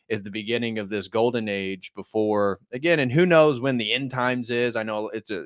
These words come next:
very popular to speculate about, uh, that, but,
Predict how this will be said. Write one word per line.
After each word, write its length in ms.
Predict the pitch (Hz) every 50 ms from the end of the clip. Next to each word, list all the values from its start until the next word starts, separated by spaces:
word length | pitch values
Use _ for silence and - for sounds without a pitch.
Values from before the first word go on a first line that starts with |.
| - -
very 160 | - 113 117
popular 500 | 110 - 117 110 110 - 120 110 107 101
to 60 | 98
speculate 520 | - - - 110 104 - 120 113 107 107 107
about, 340 | 98 104 104 104 101 101 - _ _ _ _ _ _ _ -
uh, 380 | 98 95 98 95 95 95 92 _
that, 300 | - 110 110 110 110 - _ 131 113 -
but, 280 | 127 127 120 117 -